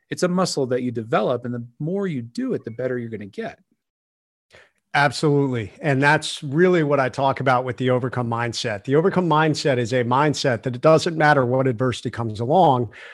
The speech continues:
Speaker 2: you're gonna get through it. You're, you're gonna get off the X. You will get better and better, and you will get faster and faster at this process. Um,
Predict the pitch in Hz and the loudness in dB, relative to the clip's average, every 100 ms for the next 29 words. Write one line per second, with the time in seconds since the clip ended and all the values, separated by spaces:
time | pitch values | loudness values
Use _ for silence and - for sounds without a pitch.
0 | - - 160 175 156 139 117 170 175 95 | -20 0 4 4 4 2 2 0 0 0
1 | - 117 120 135 156 131 139 131 127 127 | -8 -4 -2 -2 -2 0 2 2 2 2
2 | 123 - 123 160 165 107 - - - - | 0 -2 0 2 2 -2 -10 -10 -12 -20
3 | - _ 202 147 185 190 160 160 139 120 | -20 _ -6 2 6 8 8 6 6 6
4 | 160 156 131 117 151 139 113 151 147 135 | 6 6 4 4 2 2 2 2 4 2
5 | - 151 156 - 147 123 156 156 143 135 | 2 2 2 2 -4 -2 0 0 -2 -6
6 | 120 131 - 175 170 - 113 95 - _ | -8 -10 -6 -2 -2 -4 -14 -18 -20 _
7 | - _ _ 170 156 135 | -20 _ _ 2 2 0